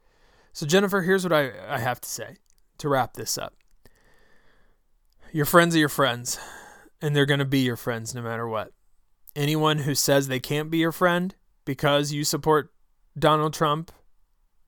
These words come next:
or because they're offended that you posted some positive Trump par-, you know,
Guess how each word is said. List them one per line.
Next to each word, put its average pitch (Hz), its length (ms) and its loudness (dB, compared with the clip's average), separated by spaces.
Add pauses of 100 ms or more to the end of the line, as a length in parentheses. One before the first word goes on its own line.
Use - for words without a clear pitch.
or 139 240 2
because 143 460 -2
they're 147 140 4
offended 151 500 -2
that 143 100 -4
you 139 160 -10
posted 143 480 -4
some 131 140 -10
positive 139 440 -2
Trump 151 380 0 (140)
par-, 151 340 0
you 156 140 -4
know, 127 260 -8